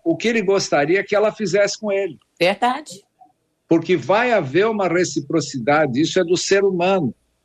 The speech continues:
Speaker 1: Se ele fizer, tomar a iniciativa, certamente ela vai fazer retri-, retri-, retribuição.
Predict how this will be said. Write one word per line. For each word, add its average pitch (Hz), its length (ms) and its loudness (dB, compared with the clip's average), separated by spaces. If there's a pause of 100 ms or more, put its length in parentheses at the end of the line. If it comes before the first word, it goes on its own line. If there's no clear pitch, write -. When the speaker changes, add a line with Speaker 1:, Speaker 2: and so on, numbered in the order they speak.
(120)
Speaker 1:
Se - 360 -2
ele 214 200 2
fizer, 139 600 0 (140)
tomar 143 240 -2
a 151 60 0
iniciativa, 131 720 -2
certamente 190 1200 -2
ela 165 200 2
vai 180 180 2
fazer 175 420 0
retri-, 175 360 -4
retri-, 160 320 -6 (100)
retribuição. 165 800 -6